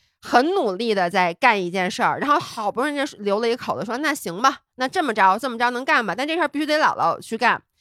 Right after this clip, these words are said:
于是呢，我就给姥姥打一电话，我就说：“你现在把这事儿咱们赶紧给干了。”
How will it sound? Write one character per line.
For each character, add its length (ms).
于 160
是 160
呢， 160
我 100
就 120
给 120
姥 200
姥 40
打 200
一 80
电 260
话， 300
我 100
就 140
说 220
：“你 120
现 160
在 100
把 180
这 100
事 100
儿 80
咱 140
们 80
赶 120
紧 100
给 120
干 320
了。” 200